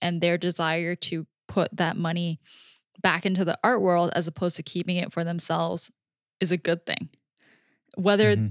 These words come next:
Speaker 1: they could be giving it out in a way that is better, probably. I can't say. I don't know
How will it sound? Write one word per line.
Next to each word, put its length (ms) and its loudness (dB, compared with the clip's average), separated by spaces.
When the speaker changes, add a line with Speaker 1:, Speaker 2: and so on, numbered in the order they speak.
Speaker 1:
they 180 2
could 160 -4
be 100 4
giving 300 0
it 160 -2
out 220 0
in 80 -2
a 40 -4
way 160 0
that 140 -2
is 140 -4
better, 580 4
probably. 600 0
I 80 0
can't 300 -2
say. 320 -4
I 60 -2
don't 180 -4
know 280 -6